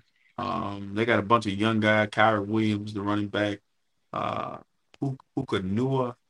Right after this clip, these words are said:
I'm, I hope I'm saying his name right. He, he impressed me. I kept saying he's not that good. It's a system, but he kept catching the ball, even though it was hitting him upside the helmet. Um, defensively,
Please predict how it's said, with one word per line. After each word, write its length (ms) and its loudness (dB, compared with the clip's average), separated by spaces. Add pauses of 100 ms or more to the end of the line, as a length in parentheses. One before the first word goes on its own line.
I'm, 240 -8
I 60 -6
hope 160 -6
I'm 120 0
saying 220 2
his 120 -2
name 240 0
right. 220 4
He, 280 4
he 260 4
impressed 380 2
me. 160 2
I 120 6
kept 220 -4
saying 280 0
he's 120 0
not 220 -2
that 180 -4
good. 240 4
It's 140 0
a 80 -8
system, 340 2
but 100 0
he 60 -2
kept 320 2
catching 300 2
the 80 4
ball, 440 4
even 200 2
though 100 6
it 40 4
was 100 -2
hitting 160 2
him 100 2
upside 320 0
the 60 -4
helmet. 340 0 (640)
Um, 460 4
defensively, 840 0